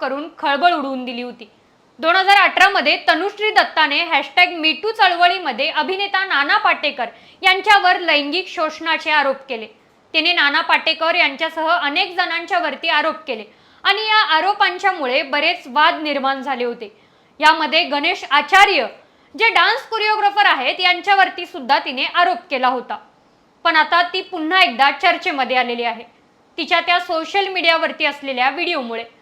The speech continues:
तनुश्री दत्ताने तिच्या Instagram व्हिडिओमध्ये स्पष्टपणे सांगितलंय की तिला तिच्याच घरात छळलं जातंय. हा त्रास काही शारीरिक नाही, मानसिक आहे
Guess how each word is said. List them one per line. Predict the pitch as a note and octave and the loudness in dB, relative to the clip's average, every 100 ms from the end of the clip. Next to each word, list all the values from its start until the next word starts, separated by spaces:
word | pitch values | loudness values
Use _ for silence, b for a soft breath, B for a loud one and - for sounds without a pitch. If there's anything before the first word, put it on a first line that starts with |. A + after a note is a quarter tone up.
| - | -6
तनुश्री | G#4 B4+ A4+ | -4 0 2
दत्ताने | A4 G4+ G4+ F#4+ D4 | 4 4 4 4 2
तिच्या | F4 E4+ F4+ | 0 0 2
Instagram | D4+ - F4+ F#4+ G#4 G#4+ | 0 0 2 4 2 2
व्हिडिओमध्ये | F#4+ F#4 F#4+ C#4 B3+ | -2 -2 -2 -2 -2
स्पष्टपणे | D#4 G4 G4 - A#4 G#4+ F#4 | -2 -2 -2 -2 -2 0 -2
सांगितलंय | F#4+ C#4+ C4 A3 G#3 - _ _ _ F4 | -2 -4 -6 -10 -16 -18 _ _ _ -8
की | |
तिला | G4+ F4+ D#4+ | -4 2 2
तिच्याच | F4 F4 C4+ E4+ F4+ F4 | 2 -2 -2 0 0 0
घरात | D#4+ C4+ - - | 2 2 2 2
छळलं | D#4+ D4 | 4 4
जातंय. | A#3+ A#3+ A#3 A3+ - _ _ _ _ _ - | 0 -4 -6 -12 -14 _ _ _ _ _ 0
हा | F4 | 2
त्रास | G4 F#4+ G4 A4+ | 4 4 4 4
काही | G#4 F#4+ G4+ | 2 2 2
शारीरिक | G#4 E4+ F#4 G4 G4 | 2 2 2 -2 -4
नाही, | G4 F4 F#4 G4+ | -2 -4 -4 -8
मानसिक | G4 C#4+ D#4 D4+ G4+ G4 | -2 -2 -2 -4 -4 -2
आहे | C4 A3 | -2 -4